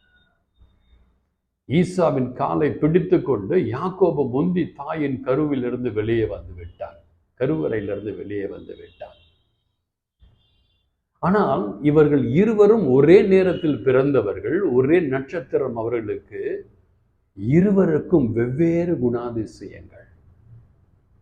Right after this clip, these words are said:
அப்படி பார்ப்பீர்களே, இங்கே ஜாதகம் எங்கே தவறு ஆயிற்று?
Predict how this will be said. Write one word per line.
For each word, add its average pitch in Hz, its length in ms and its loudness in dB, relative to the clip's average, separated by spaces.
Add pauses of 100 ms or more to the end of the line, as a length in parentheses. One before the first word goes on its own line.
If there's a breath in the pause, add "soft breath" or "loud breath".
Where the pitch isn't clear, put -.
(720)
அப்படி 196 520 6 (240)
பார்ப்பீர்களே, 180 760 4 (220)
இங்கே 151 260 2
ஜாதகம் 175 600 0
எங்கே 190 360 2 (380)
தவறு 190 460 4
ஆயிற்று? 156 540 -4